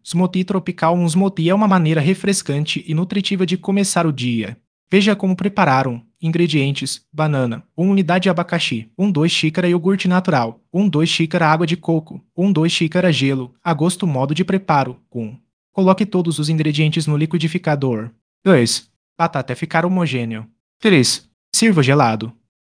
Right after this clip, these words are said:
Salada tropical. Uma salada fresca é sempre uma boa pedida. Confira esta receita simples. Ingredientes: manga, uma unidade kiwi, dois unidades rúcula, um xícara limão, suco de uma unidade azeite, um colher de sopa. Modo de preparo: um.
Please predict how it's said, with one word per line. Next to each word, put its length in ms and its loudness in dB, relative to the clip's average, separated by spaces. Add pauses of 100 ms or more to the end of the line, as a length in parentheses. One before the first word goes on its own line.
Salada 360 0
tropical. 480 -2
Uma 120 0
salada 360 -2
fresca 500 -6
é 80 -6
sempre 300 -4
uma 120 0
boa 220 -2
pedida. 580 -4 (280)
Confira 340 -2
esta 220 0
receita 440 -2
simples. 600 -4 (120)
Ingredientes: 880 -2
manga, 420 -6 (140)
uma 140 0
unidade 360 0
kiwi, 520 -4
dois 220 0
unidades 500 0
rúcula, 560 -4
um 80 0
xícara 420 -2
limão, 400 -2 (100)
suco 320 -4
de 120 0
uma 100 0
unidade 400 0
azeite, 640 -2
um 80 -2
colher 340 0
de 140 -2
sopa. 320 0
Modo 300 0
de 100 -2
preparo: 560 -2 (100)
um. 220 -10